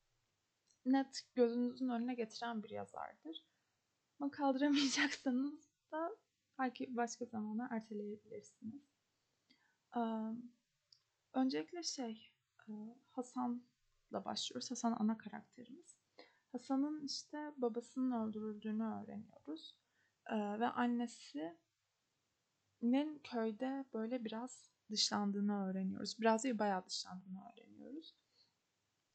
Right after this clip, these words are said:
İşte Hasan'ın amcaları, işte babaannesi falan onunla konuşuyor. Ama şeyle konuşmuyorlar, annesiyle konuşmuyorlar. Bir de, e, annesini salmıyorlar.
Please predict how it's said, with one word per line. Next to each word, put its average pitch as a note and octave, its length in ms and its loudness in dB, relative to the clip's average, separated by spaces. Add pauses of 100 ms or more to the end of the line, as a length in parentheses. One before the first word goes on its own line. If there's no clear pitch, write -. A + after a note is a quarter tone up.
İşte A#3+ 220 0
Hasan'ın A#3+ 320 0
amcaları, A3 680 0
işte G#3 500 -4
babaannesi G#3 560 -4
falan G#3+ 200 -2
onunla G#3+ 280 -2
konuşuyor. B3 560 -4 (580)
Ama B3+ 400 2
şeyle B3 400 -2
konuşmuyorlar, A3 800 -4 (140)
annesiyle G#3+ 500 -6
konuşmuyorlar. A3+ 840 -6 (600)
Bir A3 120 -6
de, - 240 -2 (400)
e, G#3+ 40 -2 (380)
annesini A3+ 640 0
salmıyorlar. G#3+ 1300 -4